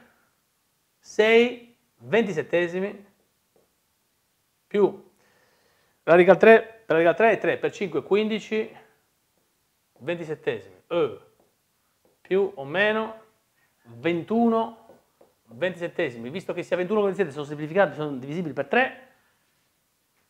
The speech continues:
più o meno, ve lo confermo, la domanda è più o meno sette noni. Questo ci chiedeva questo esercizio,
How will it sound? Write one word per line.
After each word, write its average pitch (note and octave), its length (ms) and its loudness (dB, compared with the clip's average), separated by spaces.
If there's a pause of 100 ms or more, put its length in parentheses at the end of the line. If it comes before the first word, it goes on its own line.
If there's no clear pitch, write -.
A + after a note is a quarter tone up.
(400)
più A3+ 160 4
o F3 100 4
meno, F3+ 600 -2
ve C#3 120 -6
lo D3 80 -2
confermo, F3 840 -4 (120)
la B2+ 140 -8
domanda F3 540 0
è C3 200 -6
più - 240 -4
o C3+ 60 -2
meno D3 340 -6
sette D3+ 340 -10
noni. G2 300 -12 (1900)
Questo B2+ 380 -8
ci - 80 -20
chiedeva A#2 340 -14
questo B2+ 220 -16
esercizio, G3+ 800 -8